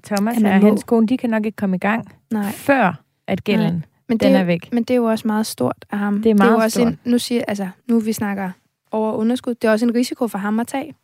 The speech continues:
Speaker 1: Mm.
Speaker 2: For hvad nu, hvis de ikke bliver sammen? Så har han spildt hans økonomi på at hjælpe hende
Speaker 1: Ja.
Speaker 2: ud.
Speaker 1: Det er det.
Speaker 2: Det er kærlighed, det der.
Speaker 1: Det er, det er godt nok kærlighed. Nå, så skriver Simone, "Min bedste investering må være vores hus,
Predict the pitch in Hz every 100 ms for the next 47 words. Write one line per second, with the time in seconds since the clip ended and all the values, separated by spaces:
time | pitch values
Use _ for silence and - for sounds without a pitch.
0 | 202 196 269 - _ _ - 220 220 233
1 | 233 233 - 226 - 240 226 214 226 214
2 | 202 - - 233 220 226 220 240 220 226
3 | 226 247 233 220 220 226 _ - 226 214
4 | 208 - 220 226 - _ _ - 240 165
5 | _ _ _ _ _ _ _ _ _ -
6 | 202 220 - _ _ 233 208 190 196 214
7 | 226 214 208 233 - 240 226 208 208 -
8 | 196 233 226 190 185 - 185 175 180 196
9 | _ - - - - 196 175 - 196 -
10 | 285 - 285 247 208 247 226 247 247 233
11 | 240 247 226 - 240 208 190 202 202 196
12 | - 381 294 -